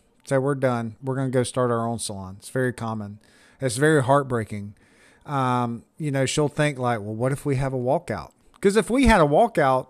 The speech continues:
that's a lot of money <laughs> going out the door, you know? And I'm like, "Babe, you can't, you, wh-, how did that even <laughs> cross your mind? Like, you can't think that way." And so we really balance each other out.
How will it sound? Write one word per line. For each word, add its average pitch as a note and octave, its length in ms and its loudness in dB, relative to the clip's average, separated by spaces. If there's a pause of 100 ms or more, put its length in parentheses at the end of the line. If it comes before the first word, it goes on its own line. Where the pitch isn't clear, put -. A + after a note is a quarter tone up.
that's C3 380 -4
a F3 40 2
lot B2 340 4
of E3 60 0
money E3+ 240 0
<laughs> A#2+ 140 -2
going E3 140 0
out C3 180 -4
the A#2 60 -8
door, B2 420 2
you A2+ 160 0
know? D#3 300 0 (440)
And C3+ 520 -2
I'm D3 120 -4
like, B2+ 260 -2
"Babe, C#3+ 380 0
you G#3 340 2
can't, F#3+ 460 -4
you, C#3 160 -6 (220)
wh-, D3 260 -6 (220)
how B3 240 2
did F4 140 4
that C#4+ 160 6
even G3 200 4
<laughs> - 100 -8
cross - 280 -2
your G#3+ 100 -2
mind? G#3 400 -2
Like, C#3 320 2 (400)
you G3+ 180 0
can't C#4 360 -2
think C4 280 -2
that G3+ 220 4
way." A#2+ 400 0 (360)
And E3 240 0
so F#3 200 6
we E3+ 160 6
really A#3 440 4
balance C3+ 600 -2
each C#3+ 200 -4
other A#2 260 0
out. F#2+ 300 -6